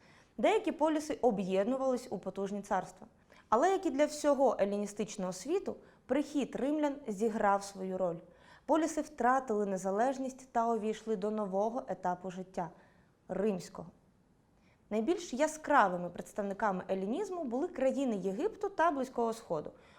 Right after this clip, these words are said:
оскільки саме там відбулось об'єднання східної та західної культур. Розгляньмо основні досягнення елінізму. Архітектура та скульптура.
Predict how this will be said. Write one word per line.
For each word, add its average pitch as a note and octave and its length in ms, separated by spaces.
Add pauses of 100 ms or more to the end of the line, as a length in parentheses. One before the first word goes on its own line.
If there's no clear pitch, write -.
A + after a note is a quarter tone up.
оскільки C#4 400
саме A#3+ 380
там A3 420
відбулось G3+ 540
об'єднання G3 600
східної G#3 600 (360)
та D4+ 200
західної A#3 440
культур. F#3+ 380 (600)
Розгляньмо F4 600
основні D4+ 400
досягнення A3+ 800
елінізму. G3+ 480 (720)
Архітектура F4 720
та B3 220
скульптура. A3 540